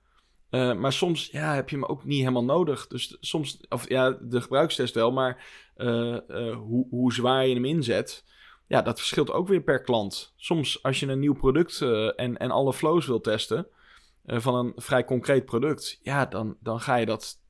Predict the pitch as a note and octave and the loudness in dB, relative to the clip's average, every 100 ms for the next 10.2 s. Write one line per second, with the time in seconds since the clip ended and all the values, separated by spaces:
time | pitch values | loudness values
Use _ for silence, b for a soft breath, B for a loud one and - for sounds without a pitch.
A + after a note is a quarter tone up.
0 | _ - B2+ A2+ A#2 A2 A2+ C#3 D#3 G#2 | _ -4 -4 -4 -2 -2 2 0 0 0
1 | F#2 G#2+ G#2+ G#2+ A2 - A2 A2+ A2+ - | 0 0 0 0 -2 -2 -2 -2 -4 -4
2 | - C#3 - - G#2+ G#2+ - A#2 A2+ A#2 | -4 -4 -6 -10 -8 -6 -2 -2 0 -2
3 | A#2 A#2 A#2 A#2 A#2+ A#2+ A#2 - A#2 A#2+ | -2 -2 -2 -2 -4 -6 -6 -6 -6 -6
4 | - D3 D#3+ A#2 F#2+ F2 F2 - B B | -4 -4 -4 -2 0 -2 -4 -12 B B
5 | B B B B - C3 A#2+ A2+ - G#2 | B B B B -2 0 2 0 -2 0
6 | A#2 A#2+ A#2 G#2+ A2+ - A2+ A#2 A#2+ C3+ | 0 0 0 -2 -2 -4 -2 -2 2 2
7 | D#3 A2 A2 - A2 A2 G#2+ G#2+ A2 G#2 | 2 0 -2 -4 -6 -6 -4 -2 -2 -4
8 | A#2 A#2 C#3+ C#3 F2 A2 C3 G2 B2 - | 2 4 4 2 0 -2 -6 -2 0 0
9 | B2 G#2 F#2+ F2+ F2+ G2 F#2+ G#2 - - | -2 -2 -4 -6 -4 -4 -4 -2 -2 -4
10 | C#3+ | -6